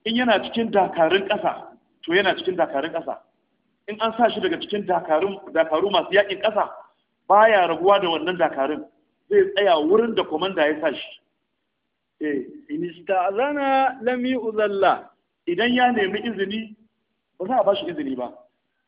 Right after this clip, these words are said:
Speaker 1: Shi irin wannan ka ganshi, za ka rena mai wayo. Baka san cewa mutumin kirki bane sosai, mai biyayya ga Allah da manzansa, mai biyayya ga shugabansa. In ka ganshi, za ka rena shi. Za ka ganshi kanshi ya yi gizo,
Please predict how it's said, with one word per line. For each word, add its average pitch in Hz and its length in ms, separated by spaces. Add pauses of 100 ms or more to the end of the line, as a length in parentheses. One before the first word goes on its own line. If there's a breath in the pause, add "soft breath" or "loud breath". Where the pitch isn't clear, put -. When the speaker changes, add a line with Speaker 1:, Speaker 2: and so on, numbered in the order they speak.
Speaker 1:
Shi 254 140
irin 240 180
wannan 185 260
ka 196 60
ganshi, 208 400
za 202 100
ka 185 120
rena 180 220
mai 170 100
wayo. 135 420 (1160)
Baka 151 200
san 202 160
cewa 175 320
mutumin 175 400
kirki 175 320
bane 170 300
sosai, 196 340
mai 170 160
biyayya 180 420
ga 156 120
Allah 180 180
da 147 80
manzansa, 143 480 (440)
mai 170 100
biyayya 196 340
ga 165 140
shugabansa. 156 480 (760)
In 247 100
ka 262 100
ganshi, 262 220
za 202 140
ka 175 60
rena 165 260
shi. - 160 (1000)
Za 214 120
ka - 60
ganshi 214 180
kanshi 208 300
ya 180 100
yi 196 220
gizo, 190 400